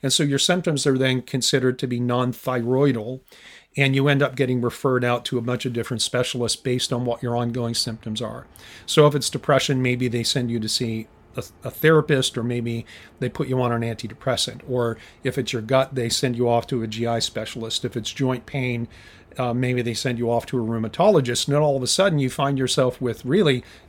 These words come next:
a single problem that's creating multiple sym-, symptoms. And the solution to that is really to focus on that singular problem that's causing the pro-, the symptoms.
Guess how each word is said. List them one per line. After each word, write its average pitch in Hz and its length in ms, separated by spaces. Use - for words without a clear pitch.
a 135 100
single 180 500
problem 147 480
that's 120 180
creating 135 420
multiple 120 360
sym-, 196 400
symptoms. - 800
And 131 140
the 123 60
solution 147 500
to 131 100
that 123 220
is 113 140
really 127 360
to - 180
focus 127 400
on 120 140
that 117 260
singular 120 400
problem 131 340
that's 107 160
causing 151 360
the 110 80
pro-, 107 260
the 117 200
symptoms. 104 500